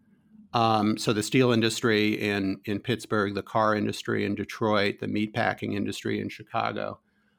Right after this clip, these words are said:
um, uh, just at a time when whites were able to get loans and move to the suburbs,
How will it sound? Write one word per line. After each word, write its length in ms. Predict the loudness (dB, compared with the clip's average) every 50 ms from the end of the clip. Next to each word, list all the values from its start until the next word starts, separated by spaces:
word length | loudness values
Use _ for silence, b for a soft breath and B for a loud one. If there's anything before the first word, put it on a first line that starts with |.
| _ _ _ 0
um, 400 | 2 2 4 4 2 0 -2 -2 -2
uh, 380 | 0 2 4 4 2 2 0 -4 -10 _ _ _ _ _
just 340 | 0 4 4 4 4 4 2
at 120 | 2 4 2
a 40 |
time 500 | 0 2 2 4 6 6 6 6 4 2 2
when 320 | 2 2 2 2 2 0 0
whites 680 | 2 4 6 6 6 4 2 0 -6 -6 -6 -8 -12 _ _ _ _ _ _ _ _ _ _ _ _ _ _ _ -2 2
were 180 | 2 2 4 6
able 420 | 6 8 8 8 6 4 2 2
to 140 | 2 0 0
get 220 | 2 2 2 2
loans 600 | 2 4 4 4 6 6 4 4 2 0 -4 -10 -6 -2
and 120 | 0 2
move 240 | 2 2 2 0 0
to 100 | -2 -4
the 100 | -4 -2
suburbs, 640 | 2 4 4 4 4 2 0 0 -2 -4 -4 -4